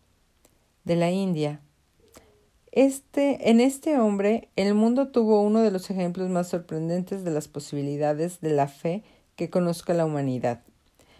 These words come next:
Gandhi ostentó más poder potencial que ningún otro de sus contemporáneos, y ello a pesar del hecho de que no contó con ninguna de las herramientas ortodoxas del poder,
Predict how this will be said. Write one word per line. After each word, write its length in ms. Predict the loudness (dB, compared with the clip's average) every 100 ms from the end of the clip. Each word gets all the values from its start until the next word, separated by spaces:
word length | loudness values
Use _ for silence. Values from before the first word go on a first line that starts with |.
| _ -4
Gandhi 340 | 2 2 4
ostentó 480 | 0 0 -4 0 0
más 220 | 0 -4
poder 280 | -2 0 0
potencial 720 | -2 -2 -4 -2 0 0 -2
que 100 | -4
ningún 380 | -2 -2 -2 -2
otro 240 | -2 0
de 120 | -2
sus 200 | -2 -8
contemporáneos, 1040 | -8 -8 -4 -4 -4 -2 0 0 -2 -6 -12 _ _ _
y 100 | 0
ello 200 | 2 2
a 60 | 2
pesar 340 | 0 0 -2
del 160 | 0 0
hecho 460 | 0 -2 -2 -2 -2
de 220 | -4 -2
que 100 | -2
no 160 | -4
contó 300 | -2 -2 -2
con 160 | -2 -2
ninguna 320 | -2 -2 -2
de 100 | 0
las 180 | -2 -4
herramientas 600 | -4 -4 -4 -4 -6 -4
ortodoxas 680 | -8 -8 -4 -4 -4 -8 -4
del 160 | -4
poder, 380 | -4 -4 -2 -2